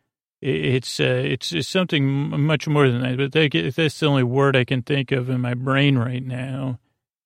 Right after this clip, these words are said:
And Alice really, really captures, uh, a spectrum of moods, uh, from a road trip. And this podcast,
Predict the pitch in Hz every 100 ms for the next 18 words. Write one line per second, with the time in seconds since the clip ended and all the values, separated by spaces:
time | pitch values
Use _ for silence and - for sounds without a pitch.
0 | _ _ - - 170 175 220 202 - 147
1 | 127 139 165 160 139 135 139 131 - 147
2 | 139 131 - 135 127 120 - - _ _
3 | _ _ _ _ _ - 139 123 123 139
4 | - - 170 - 156 139 131 131 135 139
5 | 123 - - 147 139 113 135 131 135 123
6 | 131 123 113 139 123 151 151 156 202 -
7 | 160 147 - 143 131 123 - -